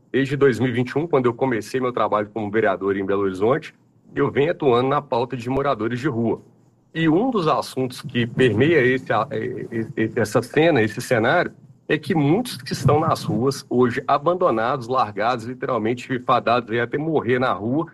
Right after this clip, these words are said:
não têm o devido encaminhamento de tratamento. Porém, alguns tipos de situações é necessário intervir com uma internação,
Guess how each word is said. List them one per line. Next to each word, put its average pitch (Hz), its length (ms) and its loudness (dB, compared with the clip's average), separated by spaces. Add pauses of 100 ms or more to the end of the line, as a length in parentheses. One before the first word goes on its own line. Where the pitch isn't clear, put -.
(300)
não 185 220 2
têm 180 220 0
o 190 40 -4
devido 156 440 -4
encaminhamento 170 540 -2
de - 100 -18
tratamento. 151 520 0 (600)
Porém, 160 480 2 (100)
alguns 135 500 -2
tipos 175 280 -6
de 151 60 -4
situações - 840 0
é 165 160 4
necessário 151 800 0 (200)
intervir 143 540 -2
com 151 180 -2
uma 160 160 0
internação, 165 720 0